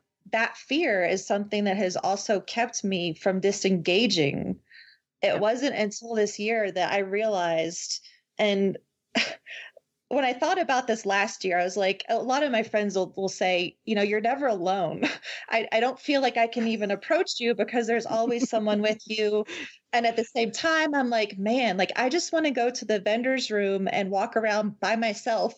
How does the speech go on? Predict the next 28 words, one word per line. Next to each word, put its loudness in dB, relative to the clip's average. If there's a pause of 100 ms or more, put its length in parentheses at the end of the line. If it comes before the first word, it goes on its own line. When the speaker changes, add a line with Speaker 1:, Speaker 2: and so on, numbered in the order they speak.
Speaker 1:
for 0
twenty -2
Speaker 2:
Yeah. 2
Speaker 1:
minutes." -2
Speaker 2:
Yeah. -2
Speaker 1:
And, 2
"Oh, 0
well, 0
you -2
know, 2
it's -2
so 2
difficult -2
that 2
I 0
can't -2
do 2
that." 0 (240)
But 0
you 2
know 2
what? 0
Right 0
now, 2
I'm 0
actually 0
extremely 0
grateful 0